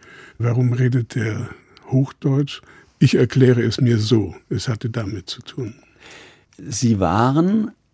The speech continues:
Speaker 2: schon in der Schule dann mit Russisch befasst. Ähm, Sie haben auf einem Internat von Padres Russisch gelernt in der Schule, habe ich gelesen.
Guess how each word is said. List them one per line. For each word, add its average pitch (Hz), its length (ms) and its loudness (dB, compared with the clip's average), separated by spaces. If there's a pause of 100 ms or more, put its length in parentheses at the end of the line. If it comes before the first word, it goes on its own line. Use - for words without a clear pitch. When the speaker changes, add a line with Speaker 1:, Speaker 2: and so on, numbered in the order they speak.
(120)
Speaker 2:
schon 143 220 2
in 131 140 2
der 117 100 4
Schule 147 380 0
dann 156 240 -4
mit - 180 -8
Russisch 101 540 -2
befasst. - 640 -10
Ähm, 92 360 -2
Sie 90 160 -2
haben 107 200 -2
auf - 160 -8
einem 92 260 0
Internat 92 800 -2 (440)
von 92 240 -2
Padres 139 680 -6 (120)
Russisch 147 300 -4
gelernt 170 340 -4
in 156 80 -2
der 151 80 -2
Schule, 156 320 -2
habe 143 100 -2
ich 143 100 -8
gelesen. 151 600 0